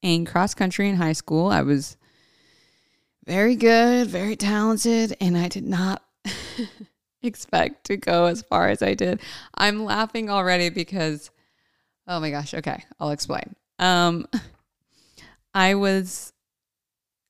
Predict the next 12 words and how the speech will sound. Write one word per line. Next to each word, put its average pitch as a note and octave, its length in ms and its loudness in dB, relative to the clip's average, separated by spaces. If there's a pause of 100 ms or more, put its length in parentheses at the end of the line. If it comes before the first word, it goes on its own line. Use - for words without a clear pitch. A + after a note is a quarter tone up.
coming A#3+ 300 2
out C#4 120 4
of A#3+ 180 0
middle E3+ 240 2
school. - 500 -4 (500)
I F3+ 80 0
was F3 120 -2
still F#3+ 240 0
in A3+ 60 2
my B3 140 4
awkward F#3 400 0
phase, D#3+ 520 2